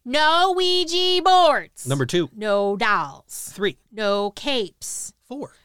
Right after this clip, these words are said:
Speaker 1: No blood rituals.
Speaker 2: Five.
Speaker 1: No cults, satanic or otherwise.
Speaker 2: Nope. Six.
Speaker 1: No apathy. You need to act to help enact a positive change in this world.
Speaker 2: Yeah, yeah.
Speaker 1: You know, small steps.
Speaker 2: Just
Speaker 1: Buy
Speaker 2: small
Speaker 1: somebody's
Speaker 2: steps.
Speaker 1: coffee.
Speaker 2: Yeah.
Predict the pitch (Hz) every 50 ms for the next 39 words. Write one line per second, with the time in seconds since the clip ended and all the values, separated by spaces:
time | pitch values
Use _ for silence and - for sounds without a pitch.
0 | _ _ 196 196 208 220 240 277 277 247 294 311 330 349 370 320 320 302 262 -
1 | - - 208 190 160 151 143 - 165 - - - - - _ _ _ - - 165
2 | 175 185 - _ _ _ _ _ 208 214 247 247 240 - - 330 320 269 175 _
3 | - - - - - _ _ _ - - 247 233 - 247 262 262 277 285 - 285
4 | 277 285 285 294 269 226 196 170 135 101 101 117 127 123 - - - - - -
5 | 117 135 165 - - - - _ _ _ 208 220 233 240 254 277 330 339 - -
6 | - - 233 196 156 160 175 _ _ _ _ 214 220 233 240 262 294 285 - 302
7 | - - 240 240 254 - _ - - _ _ _ _ - 196 175 220 226 220 -
8 | 240 220 220 220 214 - 208 _ - - 214 214 202 208 220 214 - - - 214
9 | 208 208 196 208 196 202 196 196 - - 185 170 - - - - - - 403 539
10 | - - 101 - - _ _ _ 240 285 202 214 233 254 277 302 311 _ _ _
11 | _ - - - 226 226 233 233 - - - 151 151 - - - - - - -
12 | 233 277 - - - 135 113 - 247 - - 95 - 165 160 165 160 - - 156
13 | 147 151 143 - 185 202 214